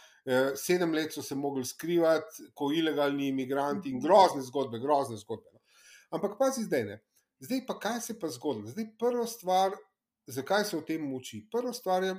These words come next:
Speaker 1: da je to naredila vlada, eh, Lojzeta Peterleta. Ma-,
Speaker 2: Mhm.
Speaker 1: eh, februarja dvaindevetdeset. Ampak
Speaker 2: A
Speaker 1: ta
Speaker 2: to je bila
Speaker 1: vlada
Speaker 2: prva, to je bila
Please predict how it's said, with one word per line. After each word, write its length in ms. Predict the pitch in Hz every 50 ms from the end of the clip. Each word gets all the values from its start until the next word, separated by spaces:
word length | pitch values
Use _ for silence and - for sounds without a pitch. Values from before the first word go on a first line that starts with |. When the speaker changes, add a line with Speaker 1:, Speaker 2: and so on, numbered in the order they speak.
| - _ _
Speaker 1:
da 120 | 139 135 135
je 140 | 131 131
to 140 | - 190 202 202 202 196 202 - 160 151
naredila 600 | 147 135 135 127 127 156 190 190 185 175 151 135
vlada, 680 | 117 123 139 151 160 170 170 170 170 165 165 165 165 170
eh, 800 | - - _ _ _ - 151 143 135 - - 151 139 139 143 151
Lojzeta 420 | 147 156 160 143 147 143 - 151
Peterleta. 600 | 147 - 131 - - 120 113 110 107 107 - _ _ _ _ _ _ _ _ _ _ _ - - - - _ _ _ _ _ _ _ _ _ _ _ _ _ _ _ _ _ _ _ _ _ _ _ 151
Ma-, 300 | 151 147 147 156 160 -
Speaker 2:
Mhm. 100 | 123 139
Speaker 1:
eh, 420 | 135 139 139 139 139 143 147 165 - - _ -
februarja 640 | - 170 156 127 113 110 104 101 101 101 98 101 104
dvaindevetdeset. 840 | 120 117 120 123 120 120 110 107 104 101 95 92 - - - _ _ _ _ _ _ _ -
Ampak 220 | 135 131 - -
Speaker 2:
A 40 | 208
Speaker 1:
ta 60 | 220
Speaker 2:
to 40 | 240
je 40 | 226
bila 100 | 208 208
Speaker 1:
vlada 160 | 208 214 285
Speaker 2:
prva, 160 | 285 277 254
to 100 | 226 -
je 20 | 262
bila 100 | 254